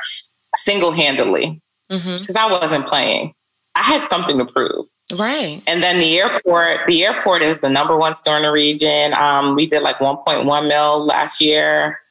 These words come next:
Speaker 1: Um, made King's Club with that one. And Laurel is, that's my baby 'cause it's the newer store. But they're, they're a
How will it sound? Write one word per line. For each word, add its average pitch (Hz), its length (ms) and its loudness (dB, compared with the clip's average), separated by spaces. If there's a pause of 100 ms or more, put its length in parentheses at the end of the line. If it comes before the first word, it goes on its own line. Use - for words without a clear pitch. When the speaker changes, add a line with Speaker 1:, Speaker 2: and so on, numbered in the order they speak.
(320)
Speaker 1:
Um, 143 320 2
made 143 200 0
King's 165 260 -2
Club 147 180 -2
with 143 160 0
that 147 200 0
one. 151 280 2
And 147 160 2
Laurel 247 400 2
is, 214 420 -2 (180)
that's 185 340 0
my 240 120 2
baby 202 360 2
'cause 214 180 -2
it's 180 160 -2
the 175 100 0
newer 160 240 2
store. 214 480 0 (580)
But - 140 -4
they're, 254 380 2
they're 233 280 2
a 180 280 2